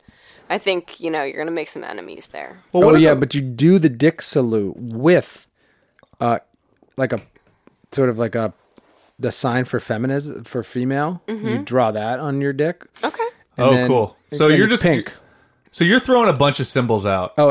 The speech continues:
Speaker 2: and just
Speaker 3: and
Speaker 2: seeing what sticks.
Speaker 3: Yeah, and, um,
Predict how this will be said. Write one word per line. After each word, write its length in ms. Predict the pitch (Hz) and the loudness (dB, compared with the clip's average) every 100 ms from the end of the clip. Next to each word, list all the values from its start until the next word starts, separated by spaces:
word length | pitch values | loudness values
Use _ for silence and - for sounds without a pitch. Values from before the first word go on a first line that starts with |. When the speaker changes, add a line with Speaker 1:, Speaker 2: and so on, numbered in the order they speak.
| - | 4
Speaker 2:
and 180 | 175 208 | 4 4
just 60 | 170 | 4
Speaker 3:
and 60 | 156 | 4
Speaker 2:
seeing 200 | 147 131 | 2 2
what 140 | 110 | -2
sticks. 520 | - 107 90 - - _ | -4 -6 -6 -12 -18 _
Speaker 3:
Yeah, 280 | 139 139 110 | 4 4 4
and, 520 | 113 151 156 147 123 127 _ | 0 2 2 2 -2 -10 _
um, 600 | 127 123 120 117 113 107 | 0 2 2 0 -2 -8